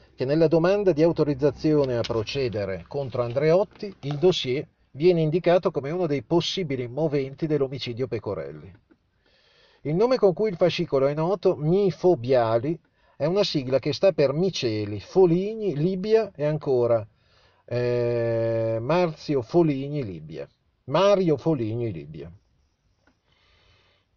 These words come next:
Quindi o, eh, Folini, Libia, Miceli o Mario Folini, Libia.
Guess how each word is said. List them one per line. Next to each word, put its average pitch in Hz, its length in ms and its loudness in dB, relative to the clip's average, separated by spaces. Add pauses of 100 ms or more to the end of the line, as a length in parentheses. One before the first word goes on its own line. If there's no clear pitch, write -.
(1800)
Quindi 143 520 -2
o, 208 320 6 (800)
eh, 117 1120 0 (180)
Folini, 180 560 4
Libia, 147 480 0
Miceli 131 680 0
o 151 160 0
Mario 175 400 2
Folini, 120 500 0
Libia. 82 420 -14